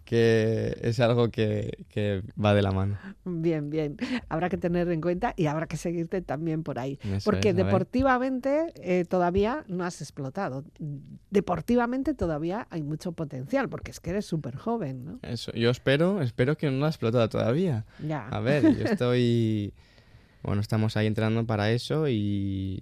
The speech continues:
Speaker 1: bueno, tengo,
Speaker 2: El
Speaker 1: eh,
Speaker 2: objetivo, ¿dónde
Speaker 1: el
Speaker 2: está?
Speaker 1: objetivo,
Speaker 2: ¿Dónde está el objetivo?
Speaker 1: bueno, el, el objetivo está en lo más alto.
Speaker 2: <laughs> Son unos
Speaker 1: Y
Speaker 2: juegos.
Speaker 1: eso es, bueno,
Speaker 2: Entiendo,
Speaker 1: lo que sea,
Speaker 2: ¿no?
Speaker 1: sí. Yo, bueno, trabajo para ser mejor cada día
Speaker 2: Mm.
Speaker 1: y,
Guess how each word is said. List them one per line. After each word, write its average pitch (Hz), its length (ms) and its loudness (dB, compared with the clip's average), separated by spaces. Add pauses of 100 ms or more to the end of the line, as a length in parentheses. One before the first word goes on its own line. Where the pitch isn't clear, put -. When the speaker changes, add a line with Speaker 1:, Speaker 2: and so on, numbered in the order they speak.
Speaker 1:
bueno, 101 280 -4
tengo, 101 920 0 (140)
Speaker 2:
El 110 240 0
Speaker 1:
eh, 170 40 4
Speaker 2:
objetivo, 185 580 0
¿dónde 165 200 -4
Speaker 1:
el 101 60 0
Speaker 2:
está? 107 320 -2
Speaker 1:
objetivo, 113 680 0
Speaker 2:
¿Dónde 104 160 0
está - 220 -6
el 165 80 -2
objetivo? 165 680 -4
Speaker 1:
bueno, 104 260 -4
el, 104 160 -2 (260)
el 107 100 4
objetivo 117 600 2
está 117 260 0
en 120 60 0
lo 117 80 0
más 113 220 -2
alto. 120 440 -2 (140)
Speaker 2:
<laughs> 269 420 -4
Son 151 160 -4
unos 151 200 0
Speaker 1:
Y 107 40 0
Speaker 2:
juegos. 104 360 2 (220)
Speaker 1:
eso 101 360 -4
es, 101 120 -6
bueno, 110 140 -4
Speaker 2:
Entiendo, 104 300 0
Speaker 1:
lo 98 60 -6
que 107 100 -6
sea, 107 260 -2
Speaker 2:
¿no? 147 220 -4
Speaker 1:
sí. - 60 -10 (640)
Yo, 117 880 2
bueno, 104 200 -4
trabajo 104 380 -2
para 101 560 0 (240)
ser 107 300 -4
mejor 113 540 -4
cada 101 240 -4
día 151 320 2
Speaker 2:
Mm. 135 80 -2
Speaker 1:
y, 98 460 -4